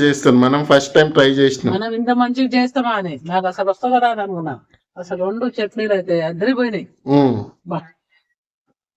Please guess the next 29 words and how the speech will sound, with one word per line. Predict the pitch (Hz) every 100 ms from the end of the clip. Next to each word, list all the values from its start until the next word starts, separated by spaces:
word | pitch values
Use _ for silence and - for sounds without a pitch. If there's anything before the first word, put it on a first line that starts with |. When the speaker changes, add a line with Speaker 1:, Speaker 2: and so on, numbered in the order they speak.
| _ - 135
Speaker 1:
నాకు | 123 135
ఎప్పుడెప్పుడు | 123 151 160 160 165 147
ఇఫ్తార్ | 143 151 131
టైమ్ | 143 139 135
అయిద్దా | 123 127 127
అని | 135 131
ఉంది | 127 117
మీరు | 120 120
అట్ట | 117 120
అంటుంటే. | 120 117 110 107 - _ 185
Speaker 2:
మంచిగుందిరా, | 202 220 240 214 156 202 _ _ - 180
అబద్ధం | 185 190 196
కాదు. | 156 143 123 _ _ _
Speaker 1:
ఉమ్. | 123 123 110 107 - - - 226 226 208 180 - _ _ _ _ _ _ _ 131
ఇంకా | 147 156 151
మన | 156 156 147 143
నార్త్ | 156 147 165
సైడ్ | 180 165 156
వాళ్ళు | 151 170 147
గడ్డ | 143 131 131 165
పెరుగు | 175 156 151
వేసుకుంటారు, | 143 - 127 127 117
ఇంకా | 113 117
అంతే. | 117 135 107 - - - - - _ _ -
పోపు | 151 156 160
గీపు | 151 151 156
ఏం | 160 156
వెయ్యరు. | 143 139 113 - - _ _ 180
Speaker 2:
ఉమ్, | 190 175